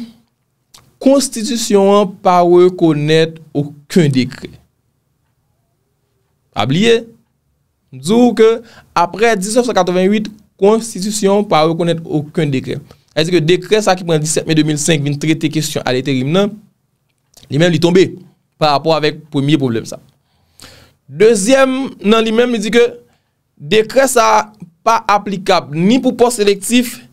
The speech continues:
ni pou pòs ki bezwen ratifikasyon Parleman. Pa bliye ke pou yon moun minis, li sipoze pase pa le Parleman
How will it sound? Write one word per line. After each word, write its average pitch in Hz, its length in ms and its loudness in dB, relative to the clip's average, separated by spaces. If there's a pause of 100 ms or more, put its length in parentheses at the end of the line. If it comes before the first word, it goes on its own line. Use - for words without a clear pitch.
(400)
ni 185 160 2
pou 220 220 -4
pòs 226 420 2
ki 214 540 0 (340)
bezwen 185 640 2
ratifikasyon 170 1040 -2 (240)
Parleman. 127 480 0 (720)
Pa 156 80 2
bliye 196 220 2
ke 196 100 2
pou 196 220 -2
yon 214 180 2
moun 175 160 4
minis, 190 460 2 (460)
li 151 160 0
sipoze 185 360 2
pase 165 400 -2
pa 185 240 0
le 214 160 2
Parleman 214 540 0